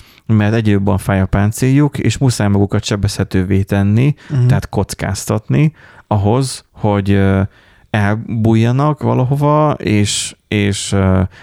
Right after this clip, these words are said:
Speaker 1: levegyék a páncélukat, és így nagyobb páncélt növesztenek magukra, amit majd megint majd el tudnak majd nőni. Na most ezért tulajdonosváltásnál mondjuk mindig, nem mindig, de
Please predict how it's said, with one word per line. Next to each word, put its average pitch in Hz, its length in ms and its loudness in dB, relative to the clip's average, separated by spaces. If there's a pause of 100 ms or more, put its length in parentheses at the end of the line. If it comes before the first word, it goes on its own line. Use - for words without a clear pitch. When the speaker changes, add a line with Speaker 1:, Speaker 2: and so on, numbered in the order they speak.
(100)
Speaker 1:
levegyék 110 540 0
a - 40 -2
páncélukat, 143 800 0
és 107 140 -2
így 113 100 2
nagyobb 104 300 0
páncélt 98 380 -2
növesztenek 98 420 -2
magukra, 120 440 0 (260)
amit 117 180 0
majd 117 180 0
megint 101 280 0
majd 98 200 0 (100)
el 98 180 0
tudnak 98 320 0
majd 92 240 2
nőni. 82 460 -2 (920)
Na - 140 -4
most 120 340 -2
ezért 120 240 0
tulajdonosváltásnál 107 1080 0
mondjuk 107 300 2
mindig, 98 440 0 (580)
nem 120 300 0
mindig, 104 340 2
de 107 320 -2